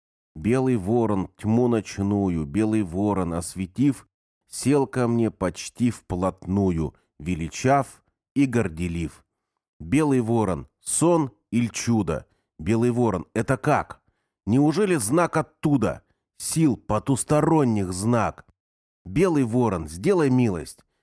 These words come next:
Белый ворон, заодно растолкуй мне, что случилось и что было решено.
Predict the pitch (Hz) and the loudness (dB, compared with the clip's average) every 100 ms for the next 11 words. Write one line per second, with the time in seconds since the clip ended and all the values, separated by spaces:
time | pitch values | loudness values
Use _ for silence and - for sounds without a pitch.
0 | _ - 139 170 131 113 131 117 98 82 | _ -2 0 2 0 2 0 0 -2 0
1 | 135 135 131 139 127 127 - 160 - 180 | 2 2 2 2 2 0 0 -2 2 2
2 | 139 117 - - 214 139 123 139 - 120 | 4 2 -2 0 2 2 0 -2 0 -2
3 | 113 92 78 - _ _ _ 92 - - | 0 0 -4 -16 _ _ _ -8 -8 -6
4 | 95 117 110 87 82 - 87 104 | -2 0 0 -2 -4 -6 -4 -4